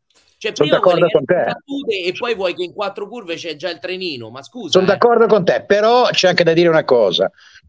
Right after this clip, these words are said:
Speaker 2: Quando tu vedi, fai un format con la sprint race, la prima gara che fai, viva Dio, al giovedì,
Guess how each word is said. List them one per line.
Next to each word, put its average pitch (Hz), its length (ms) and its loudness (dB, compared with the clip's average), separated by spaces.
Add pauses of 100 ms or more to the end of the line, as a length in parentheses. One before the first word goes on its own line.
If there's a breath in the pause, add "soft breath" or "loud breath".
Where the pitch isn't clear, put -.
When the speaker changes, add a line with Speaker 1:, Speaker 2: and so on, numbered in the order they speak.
(100)
Speaker 2:
Quando 202 340 4
tu 202 160 4
vedi, 110 640 2
fai 160 240 0
un 156 100 2
format 185 540 2
con 147 120 4
la 139 100 4
sprint 151 360 0
race, 95 640 2 (760)
la 151 180 2
prima 226 300 2
gara 196 340 4
che 175 160 0
fai, 95 760 2 (680)
viva 147 340 2
Dio, 131 280 4
al 117 80 2
giovedì, 135 560 2